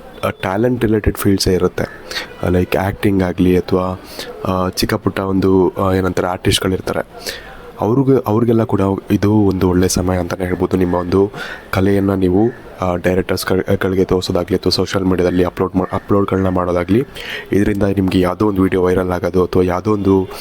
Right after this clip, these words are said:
ಆ, ನಿಮ್ಮ ಒಂದು, ನಿಮ್ಮ ವರ್ಕ್‌ಗಳು ನಿಮ್ಗೆ ಬೇರೆಯವ್ರ ಮುಂದೆ, ಆ, ಗೊತ್ತಾಗೋದು ಅಂದ್ರೆ ಸ್ವಲ್ಪ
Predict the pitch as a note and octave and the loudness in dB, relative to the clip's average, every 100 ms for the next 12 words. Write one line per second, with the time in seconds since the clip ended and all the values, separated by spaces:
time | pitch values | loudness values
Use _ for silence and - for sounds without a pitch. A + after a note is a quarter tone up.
0 | - - - - F2+ F2+ F#2 F#2+ G2 F#2 | -12 -12 -12 -6 -4 0 2 2 2 2
1 | G2 G2 F#2+ - G#2 G#2 G2 F#2 G2 - | 2 4 2 2 2 2 2 0 -2 -2
2 | A#2+ A2+ G#2+ G#2 F#2+ F#2 A2 D3+ - - | -2 2 2 2 0 2 2 0 -4 -18
3 | - - - - G2+ G2 G2 G2 F#2+ F#2 | -16 -16 -16 -10 -2 0 0 2 2 2
4 | F#2+ F#2 - G2 F#2 F2 F2 - F#2+ G#2 | 0 -2 -6 -4 -2 0 -2 -2 -2 -2
5 | G2 F#2 F2 F#2+ G#2+ - - - - - | -2 0 2 2 0 -4 -14 -18 -20 -14
6 | - - G#2+ | -8 -2 -2